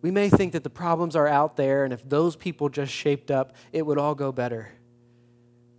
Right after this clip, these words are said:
But the Bible tells us repeatedly that the main thing we need is we have to become those people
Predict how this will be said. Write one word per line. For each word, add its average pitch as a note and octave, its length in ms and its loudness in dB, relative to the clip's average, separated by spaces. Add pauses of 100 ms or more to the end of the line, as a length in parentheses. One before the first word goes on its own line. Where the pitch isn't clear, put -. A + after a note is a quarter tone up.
(240)
But D#3 120 -14
the F3 80 -10
Bible F#3+ 360 -2
tells E3+ 280 0
us D3 160 -4
repeatedly D3 520 -4
that C3 180 -4
the C3+ 80 -4
main D3+ 340 -6
thing C#3+ 240 -8
we F3 280 -6
need C3+ 260 -6
is B2+ 220 -8 (260)
we G3+ 360 -6
have G#3 260 -4
to G3+ 80 -6
become A#3+ 460 -6
those E3+ 220 -2
people A2+ 480 -6